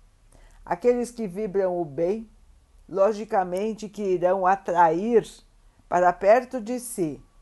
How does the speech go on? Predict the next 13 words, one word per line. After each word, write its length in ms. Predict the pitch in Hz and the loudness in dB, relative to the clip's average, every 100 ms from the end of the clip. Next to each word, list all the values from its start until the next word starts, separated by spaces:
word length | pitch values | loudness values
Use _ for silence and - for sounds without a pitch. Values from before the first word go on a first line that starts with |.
| _ - | _ -4
os 240 | 208 214 170 | 0 0 0
bons 360 | 170 165 147 | -2 -2 -4
espíritos, 1040 | 160 160 - 135 117 120 120 113 110 - - _ _ - | -8 -10 -14 -12 -12 -12 -14 -16 -18 -20 -20 _ _ -4
ao 200 | 175 214 | 4 4
passo 460 | 208 220 226 226 214 | 4 4 4 2 -4
que 120 | 226 | 2
aqueles 600 | 196 - 254 254 226 214 | 0 2 6 6 4 -6
que 200 | - 208 | -8 -10
vibram 720 | 151 165 240 208 247 247 254 247 _ _ _ _ _ _ _ _ _ - | -6 -4 -2 0 6 6 4 -2 _ _ _ _ _ _ _ _ _ -6
inferioridade 1500 | 240 254 247 - 247 226 226 240 196 151 113 131 143 143 123 - - - - | -4 -4 -8 0 2 4 2 0 0 2 0 -4 -10 -10 -12 -18 -20 -20 -20
vão 380 | 185 180 180 170 | -6 2 2 2
atrair 720 | 175 180 214 233 156 151 156 - - - - | -2 -2 2 2 0 -4 -8 -12 -20 -18 -8
inferioridade. 1400 | 160 156 139 - 165 147 147 165 - - - - - | -8 -8 -12 -6 -4 -2 -2 -4 -4 -8 -8 -18 -18